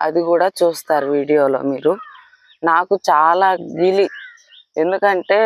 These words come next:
నీసు వాసన వస్తదని. నేను ఎప్పుడు చేప తెచ్చి, నాకు చాలా నిదానంగా ఉంటది చేప క్లీనింగ్లో. ఎంత నీట్‌గా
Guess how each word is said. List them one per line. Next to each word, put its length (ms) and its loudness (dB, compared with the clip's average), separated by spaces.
నీసు 340 -2
వాసన 360 0
వస్తదని. 560 -4
నేను 320 0
ఎప్పుడు 340 0
చేప 360 2
తెచ్చి, 260 -2
నాకు 300 0
చాలా 400 2
నిదానంగా 600 0
ఉంటది 380 -2
చేప 360 2
క్లీనింగ్లో. 640 0
ఎంత 260 -2
నీట్‌గా 380 2